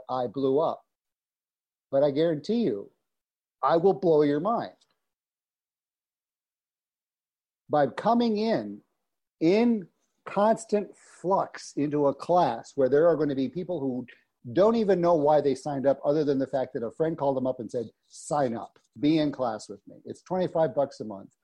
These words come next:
You piss away twenty-five bucks a month on coffee every, every week. So don't give me this twenty-five dollars, it's too much money business. And you come into that class like Linda, not knowing what the hell's going on.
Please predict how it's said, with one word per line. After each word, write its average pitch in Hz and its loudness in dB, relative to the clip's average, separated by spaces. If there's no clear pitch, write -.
You 151 -2
piss 156 -4
away 139 0
twenty-five 147 -2
bucks 135 -4
a 123 -6
month 123 -8
on 110 -8
coffee 127 -4
every, 98 -10
every 147 0
week. 190 2
So 180 -2
don't 175 0
give 185 4
me 175 4
this 151 2
twenty-five 151 2
dollars, 135 4
it's 113 -12
too 143 -4
much 120 -8
money 123 -4
business. - -16
And 160 -2
you 143 2
come 214 2
into 202 2
that 151 2
class 156 -2
like 131 -6
Linda, 156 -2
not 147 -2
knowing 135 0
what 143 -4
the 127 -6
hell's 131 -2
going 117 -10
on. 117 -10